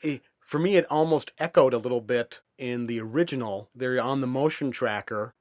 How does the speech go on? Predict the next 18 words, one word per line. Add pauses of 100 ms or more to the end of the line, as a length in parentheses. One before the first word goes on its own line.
and
they
think
it's
in,
you
know,
this
little
bin
or
something,
and
the
thing
comes
running
out,